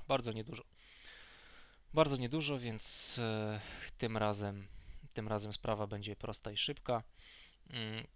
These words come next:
tutaj mamy coś na kształt trendu wzrostowego, jednocześnie z oporem technicznym na poziomie osiem pięćdziesiąt. Więc, e, oczekiwałbym tutaj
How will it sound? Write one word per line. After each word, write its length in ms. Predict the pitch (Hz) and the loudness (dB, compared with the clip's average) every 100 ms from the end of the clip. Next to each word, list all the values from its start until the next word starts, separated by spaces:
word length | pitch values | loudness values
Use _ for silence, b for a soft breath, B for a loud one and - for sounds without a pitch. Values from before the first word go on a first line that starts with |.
| - | -6
tutaj 240 | 160 156 | 0 2
mamy 240 | 123 113 107 | 2 2 0
coś 200 | 135 - | -2 -4
na 100 | 117 | -2
kształt 600 | - - 120 107 - - b b - - - - - - | 0 6 6 4 -2 -10 b b -12 -16 -20 -20 -6 2
trendu 480 | 110 113 104 98 101 - - - | 4 4 0 -4 -6 -16 -16 -8
wzrostowego, 800 | 107 107 - 104 104 131 139 123 B B B B - | -2 -2 0 0 2 2 2 -2 B B B B -10
jednocześnie 640 | 117 110 107 117 110 110 104 | -6 -4 -2 0 0 0 -2
z 500 | 104 104 104 104 - | -2 -2 -2 -2 -2
oporem 560 | 113 - 110 110 104 | -4 4 6 8 4
technicznym 720 | - 104 - 107 - - 104 | -2 -6 -6 -4 -4 -2 -2
na 100 | 104 | -2
poziomie 500 | - 107 104 104 101 | -2 -2 0 0 -2
osiem 320 | 110 107 107 107 | -2 -2 -4 -4
pięćdziesiąt. 640 | 104 101 104 - - - - B B B B B - - | -6 -2 -2 -2 -6 -18 -20 B B B B B -12 -8
Więc, 960 | 101 104 104 104 101 - - - - - | -6 0 0 0 -6 -8 -8 -8 -8 -8
e, 120 | - - - - - | -10 -12 -16 -6 -2
oczekiwałbym 840 | - 143 - 139 127 117 110 107 | 4 4 4 4 6 6 6 0
tutaj 440 | - - 107 107 | -4 4 4 4